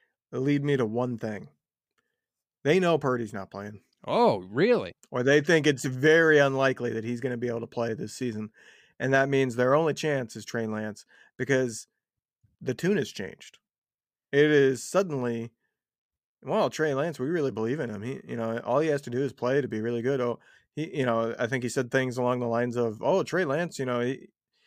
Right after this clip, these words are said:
Speaker 1: he, he's doing a lot of the right things. He's exactly the type of person you'd wanna be. He's great at leadership." You know, he's basically building him up. It, it seems like to me that there's been a shift in the team's thoughts that, "Okay, we need to instill as much confidence in Trey Lance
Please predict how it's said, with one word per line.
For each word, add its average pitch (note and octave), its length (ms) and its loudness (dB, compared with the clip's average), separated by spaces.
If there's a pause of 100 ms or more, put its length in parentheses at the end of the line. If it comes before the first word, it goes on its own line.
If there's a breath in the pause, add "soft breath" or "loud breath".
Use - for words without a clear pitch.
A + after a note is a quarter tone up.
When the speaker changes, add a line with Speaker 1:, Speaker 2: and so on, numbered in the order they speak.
(240)
Speaker 1:
he, E3 140 -2
he's E3+ 260 0
doing F3 180 0
a D#3 60 0
lot D3+ 180 4
of D3 60 2
the C#3+ 60 0
right C#3 200 2
things. C#3+ 300 -4
He's B2+ 200 -4
exactly C3 420 0
the C3 100 0
type C3 220 0
of C3 100 -10
person C3 320 -2
you'd B2+ 160 -2
wanna B2+ 220 -2
be. B2+ 240 0
He's A#2+ 120 -2
great B2 260 2
at B2+ 60 -2
leadership." B2 460 0 (380 soft breath)
You E3 80 -4
know, D3+ 220 2
he's C#3 120 -2
basically D3+ 440 2
building B2+ 320 2
him A2 120 -2
up. C#3+ 200 -2 (480)
It, C#3 200 4
it D3 140 0
seems F#3 220 2
like D3+ 220 4
to D3 80 -4
me D3+ 220 2
that C3+ 140 2
there's B2+ 180 0
been B2+ 160 0
a A#2 60 -2
shift - 440 -2 (360)
in C3 100 -2
the B2+ 80 0
team's C3+ 360 -4
thoughts D3 360 0
that, A2+ 240 -4 (280)
"Okay, C3+ 220 4
we C#3 120 2
need D#3+ 180 -2
to C#3+ 80 4
instill C#3 400 0
as C3 100 -2
much B2+ 200 -4
confidence C3+ 520 -4
in A2 60 -14
Trey B2 180 -2
Lance C3 420 -4